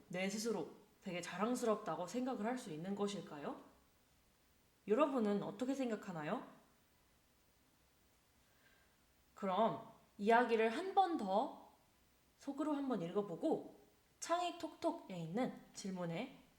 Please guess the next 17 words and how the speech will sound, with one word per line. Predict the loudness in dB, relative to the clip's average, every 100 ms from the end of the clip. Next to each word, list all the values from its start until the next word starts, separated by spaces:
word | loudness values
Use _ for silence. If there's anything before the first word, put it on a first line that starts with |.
| _
답해보도록 | -14 -6 -2 2 4 2 2
합시다. | -2 -4 -8 -10 -18 _ _ _ _ -4
혹시나 | 0 2 4 6 6 2 -2
이 | -4
공간이 | 0 4 4 2 0 -2 -4 -14 -2
여러분이 | 4 4 4 0 -2
답을 | -4 -2 -2 -2 -4
적기에 | -8 -14 -12 -8
너무 | -6 -4 -6
적다고 | -8 -10 0 2 4
생각하면 | 2 2 -2 -2 0 0 -2 -12 -20 _ _ _ _ _ _ -4
공책을 | 0 2 4 6 6 4 2
이용해도 | 4 4 4 0
좋습니다. | -4 -4 -2 -2 -6 -12 -20 _ _ _ _ _ _ _ _ _ _ _ _ _ _ _ _ _ _ _
잠시 | -4 -2 0 2
영상을 | 0 0 0 0
멈추고 | -2 -4 -4 2 2 2 -8